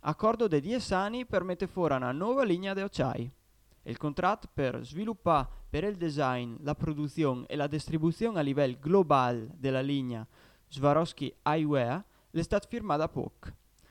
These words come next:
La prima collezione l'andrà sul mercato da settembre duemilaventitré. Cina.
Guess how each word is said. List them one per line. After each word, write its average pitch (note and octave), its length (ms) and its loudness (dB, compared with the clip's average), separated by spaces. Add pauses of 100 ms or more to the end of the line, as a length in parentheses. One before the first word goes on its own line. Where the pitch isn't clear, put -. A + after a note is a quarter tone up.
(320)
La C3 100 -6
prima E3+ 260 6
collezione F#3 720 0
l'andrà C#3+ 420 -2
sul - 300 -8
mercato D3 580 -4
da F3+ 180 -2
settembre C#3+ 640 -4
duemilaventitré. D3+ 1040 -4 (2000)
Cina. D3+ 500 0